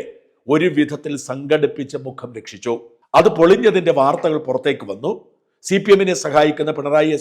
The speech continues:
സഹായിക്കുന്ന റിപ്പോർട്ടർ ചാനൽ, ന്യൂസ് മലയാളവും ഒക്കെ ഇതാ തെളിവുകൾ പുറത്ത് എന്ന് പറഞ്ഞ് രംഗത്ത് വന്നു. ന്യൂസ് മലയാളത്തിലെ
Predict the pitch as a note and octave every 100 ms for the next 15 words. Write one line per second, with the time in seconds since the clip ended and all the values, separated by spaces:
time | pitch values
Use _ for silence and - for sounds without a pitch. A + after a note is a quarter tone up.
0 | - B2+ C3+ C3+ C#3 C3 D3 F#3 _ _
1 | B2+ - E3 D#3+ D#3 C#3+ C#3+ C#3 D#3 D#3
2 | D3+ C#3+ D3 C3 B2 C3 - _ _ _
3 | C#3+ D3 C3+ C#3 C#3+ D#3 D3+ D3 C3+ C3+
4 | C3 C#3 C3+ C3 C3 C3 B2+ B2 A#2+ A2+
5 | G#2+ A2+ B2 - _ - C#3 D#3+ D#3+ E3+
6 | E3+ E3+ E3+